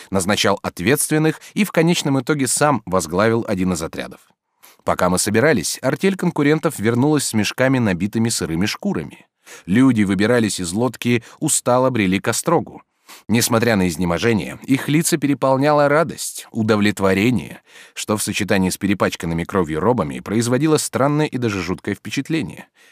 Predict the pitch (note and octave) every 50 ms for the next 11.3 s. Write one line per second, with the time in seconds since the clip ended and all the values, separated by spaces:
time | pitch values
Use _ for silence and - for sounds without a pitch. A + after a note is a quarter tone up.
0 | _ _ - - D3 C3+ D3+ D#3 C#3+ C#3 A#2+ G2+ F#2+ F2 E2 D#2+ G2 B2 C3+ C#3
1 | C#3 B2+ - - F2 G#2 G#2 F#2+ D#2+ D2+ C#2 - - G2+ G#2+ G#2 F#2+ - F#2 D#2+
2 | - - D#2+ C#2+ D#2 D#2+ D2+ D2 C#2+ C#2 C2 - - - - - - _ _ _
3 | _ _ _ _ _ - - - - - - _ - - E3+ G3+ G3 F#3+ E3+ -
4 | D#3+ D3 B2+ C3 C3+ C3+ C3+ C#3 D#3+ D#3+ D3 C3 C3 B2+ C3 C3+ C#3+ C#3+ A#2+ A#2
5 | A2 - B2 B2 C3+ C3 - B2 A2 - A2+ A2+ - C#3 B2 - - - A2+ A2+
6 | A2+ A2+ B2 C#3 C3+ - A2 G#2 A2 A2 A2 A#2+ C3 B2 G#2 - - _ F#3 F3+
7 | - - - - - - - - - - - - - B2 C#3+ E3 D3+ - F#3+ F3+
8 | F3 D#3+ D#3 D3+ D3+ D#3 D#3 C#3+ D3 C#3+ C#3+ - - E3+ E3 C#3+ A#2+ B2+ C3+ C#3
9 | C3 B2+ D3 C#3+ - - D#3 C3 - - - - - - - G2+ - - A2+ A#2+
10 | A#2 - - G#2+ F#2+ - F#2 F2 G#2 F2+ F#2 - - E2+ F2 F#2 B2 C#3+ - D3+
11 | C#3+ C#3 C#3 C#3+ C#3+ C#3+